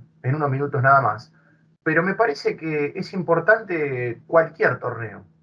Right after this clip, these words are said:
sea Conference League, sea Europa League, sea Champions, por supuesto, sea Premier, sea Copa de la Liga, F A Cup, lo que sea, teniendo en cuenta, ¿no? la situación por la que está pasando el club en este presente tan sombrío, si se quiere,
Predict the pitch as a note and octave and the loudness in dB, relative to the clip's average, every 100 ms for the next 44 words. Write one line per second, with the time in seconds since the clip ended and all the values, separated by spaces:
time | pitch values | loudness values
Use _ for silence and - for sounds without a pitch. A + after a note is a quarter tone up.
0 | _ _ - E3 D3 B2+ - - E3+ D#3 | _ _ -8 2 4 6 4 0 -4 -4
1 | C#3+ C3 C#3+ F#3 F3+ C#3+ - D3 C3 B2 | -4 -6 -6 -6 -6 -8 -4 0 0 -2
2 | - C3 D3+ D#3 C3+ - C3 - C#3+ C3+ | -2 -2 0 -2 -4 -6 -4 2 2 2
3 | C3 A#2 - A#2 A2 - C#3+ - D3 - | -10 -12 -12 -16 -14 -6 -6 -4 -6 -6
4 | _ _ _ _ - C3+ A#2+ - D3+ C#3+ | _ _ _ _ -4 0 0 2 0 -2
5 | A#2+ - B2+ B2+ A#2+ A#2 A#2 C3 C3+ A#2+ | -8 -6 -6 -4 -6 -4 -2 0 2 2
6 | A#2+ A2+ - C#3+ C#3 A#2+ A2+ A2+ D#3+ D3 | 2 -4 2 2 2 -8 -10 -10 -6 -4
7 | - - _ _ _ _ _ - F3+ C4 | -4 -10 _ _ _ _ _ -8 -6 -4
8 | A#3+ E3 G#3+ - F3 G3+ G3+ - D#3+ D3 | -6 -4 -4 2 4 4 0 -2 -6 -6
9 | - - - E3 C#3+ C3 A#2+ G3 - - | -6 -10 -6 -2 -2 -4 -2 -2 -2 -6
10 | G3 D#3+ C3 G3 G3 F#3+ D#3+ D#3+ D#3 D3 | -6 -6 -4 -2 -2 -2 -6 -6 -6 -2
11 | C#3+ C3+ F3+ D3+ D#3+ D#3 C#3 B2 A2+ - | -2 -2 -4 0 0 2 0 -4 -6 -12
12 | _ - _ - E3 D3+ E3+ G#3+ E3+ A3+ | _ -20 _ -4 0 2 2 2 4 2
13 | - - C3 F3 D3+ E3+ | 0 -8 -2 0 0 -2